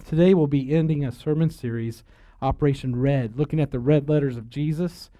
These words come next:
um, those things that Jesus, uh, we know are direct teachings to his disciples and those around. And, uh, we've, we've looked at a lot of different things. Uh, if you remember, the Angry Birds and Love Your Hater, Love Your Haters,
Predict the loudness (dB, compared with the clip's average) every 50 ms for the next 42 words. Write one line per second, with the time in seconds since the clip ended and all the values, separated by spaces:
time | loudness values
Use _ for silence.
0 | _ _ _ _ -8 -6 -6 -6 -6 -2 0 0 0 0 0 -2 -2 0 0 0
1 | -2 -4 -6 -8 -8 -6 -4 -2 -2 -2 -2 -2 -4 -4 -4 -6 -4 -4 -4 -4
2 | -4 -4 -2 0 2 2 2 2 2 0 -2 -4 -4 -2 -2 -2 -2 -4 -6 -6
3 | -6 -4 -4 -2 -2 -2 -4 -4 -8 -16 _ _ _ _ -8 -6 -6 -6 -6 -6
4 | -4 -2 0 0 0 -2 -4 -6 -4 -4 -2 -2 -4 -4 -2 -2 0 0 2 0
5 | 0 -2 -4 -8 _ -20 -20 _ _ _ _ _ -8 -6 -4 -4 -4 -4 -4 -4
6 | -4 -4 -6 -6 -8 -6 _ 0 0 0 0 -2 -2 -2 2 2 2 2 2 2
7 | 2 2 4 4 4 4 4 4 2 0 0 0 -2 -4 -4 -6 -14 -20 _ _
8 | _ _ _ _ _ _ -8 -2 0 2 4 4 2 2 2 0 0 -2 -4 -4
9 | -6 -6 -4 -2 -2 0 2 2 2 4 4 4 4 2 0 -4 -12 -16 -18 _
10 | -12 -10 -10 -10 -10 -14 _ _ _ _ _ _ _ _ _ _ _ _ _ _
11 | _ _ _ _ -2 0 0 2 4 4 4 6 8 8 8 8 8 6 4 0
12 | -6 -12 -12 -12 -14 -14 -16 -20 -20 -20 -6 -2 0 0 2 2 0 0 0 0
13 | 0 0 0 0 0 -2 -2 0 0 0 2 2 2 2 2 0 0 0 0 0
14 | -2 -4 -4 -8